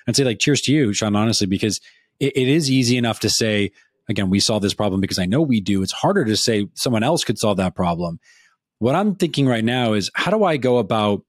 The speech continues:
I'm curious if you have, like, a, a framework you've used or just, you know, again, you've great stories. So one of your stories, it, you know, early stage, right? So I'm, I'm listening to this right now and I'm thinking to myself, like, "Cool, that sounds all well and good, but I don't know where to find that solution." You just described to me that you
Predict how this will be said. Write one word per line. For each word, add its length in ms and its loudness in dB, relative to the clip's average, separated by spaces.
I'm 140 0
curious 180 0
if 80 0
you 80 4
have, 100 0
like, 160 0
a, 160 0
a 40 0
framework 360 -2
you've 100 0
used 320 2
or 100 0
just, 220 -4
you 100 -2
know, 200 -2
again, 200 -2
you've 140 -2
great 180 -2
stories. 360 0
So 120 0
one 160 0
of 60 0
your 100 0
stories, 400 0
it, 140 -4
you 100 0
know, 100 -2
early 320 2
stage, 380 -2
right? 180 0
So 160 -2
I'm, 380 0
I'm 140 0
listening 300 2
to 80 0
this 100 -2
right 120 0
now 100 0
and 80 0
I'm 80 -4
thinking 180 -4
to 60 0
myself, 360 -2
like, 120 -2
"Cool, 140 0
that 180 0
sounds 200 0
all 140 2
well 160 2
and 100 0
good, 140 0
but 200 -2
I 100 0
don't 120 0
know 120 2
where 160 2
to 80 0
find 260 -2
that 160 -2
solution." 540 0
You 120 2
just 220 0
described 440 0
to 80 -2
me 180 2
that 120 0
you 300 2